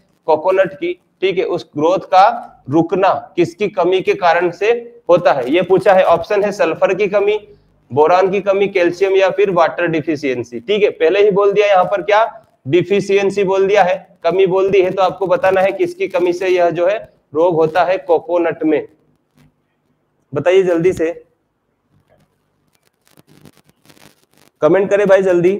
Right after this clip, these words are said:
<clears throat> B आएगा answer, बाकी लोग भी answer करें जल्दी से।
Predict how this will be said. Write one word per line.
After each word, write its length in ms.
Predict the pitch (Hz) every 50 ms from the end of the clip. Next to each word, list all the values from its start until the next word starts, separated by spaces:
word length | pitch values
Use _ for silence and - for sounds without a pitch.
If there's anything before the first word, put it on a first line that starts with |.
| - - - _ -
<clears throat> 20 | 131 151 135 117 - - _ -
B 200 | 117 127 175 185 202
आएगा 280 | 196 196 190 190 202 196
answer, 420 | 196 190 180 190 196 202 214 202 - - _ _ _ _ - _ _ _ - _ _ -
बाकी 240 | 135 147 151 147 185
लोग 180 | 175 185 190 180
भी 80 | 190
answer 280 | 190 185 185 180 196 185
करें 180 | 190 190 190 185
जल्दी 280 | 180 175 175 175 190 170
से। 140 | 180 190